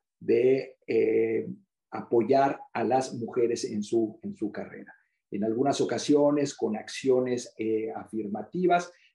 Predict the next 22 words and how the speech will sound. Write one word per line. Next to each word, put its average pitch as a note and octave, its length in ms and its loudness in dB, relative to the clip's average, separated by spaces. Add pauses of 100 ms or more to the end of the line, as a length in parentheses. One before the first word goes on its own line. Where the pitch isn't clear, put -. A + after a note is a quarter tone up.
pero C3 180 6
en D3+ 80 2
otras F#3+ 300 4
ocasiones C#3+ 840 2 (200)
simplemente C#3 960 2
con C3 360 2 (380)
apoyos D#3+ 880 2
materiales B2+ 800 0
que G#2+ 100 -4
son C3 360 -4
requeridos A#2 920 -2 (280)
por A2+ 240 2
las, A2+ 400 0
eh, G#2 380 -4
mujeres. - 520 -12 (640)
Eh, B2 240 4 (340)
eh, C3+ 760 2 (400)
en G#2+ 140 -4
la A2 100 -4
ley, F#3 500 6 (420)
ya A#2+ 360 -2
desde, G#2+ 800 2